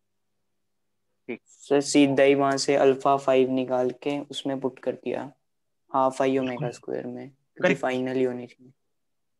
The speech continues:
Speaker 3: बिल्कुल।
Speaker 2: करने की जरूरत ही नहीं सर इतना।
Speaker 3: ये है ना? कौन सा? बता जरा।
Speaker 2: सर, मैंने वैसे ही, जैसे आपने alpha five निकाला है,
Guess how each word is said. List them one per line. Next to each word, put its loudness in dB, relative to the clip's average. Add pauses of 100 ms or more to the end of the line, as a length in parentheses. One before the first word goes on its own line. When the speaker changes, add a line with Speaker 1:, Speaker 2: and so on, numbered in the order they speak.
(360)
Speaker 3:
बिल्कुल। -6 (1160)
Speaker 2:
करने -6
की -8
जरूरत -8
ही -14
नहीं -16
सर -18
इतना। -20 (200)
Speaker 3:
ये 0
है 2
ना? -2 (600)
कौन 2
सा? 0 (1400)
बता 0
जरा। 0 (1800)
Speaker 2:
सर, 2
मैंने 4
वैसे 2
ही, 2
जैसे 2
आपने -2
alpha -2
five 0
निकाला -2
है, -12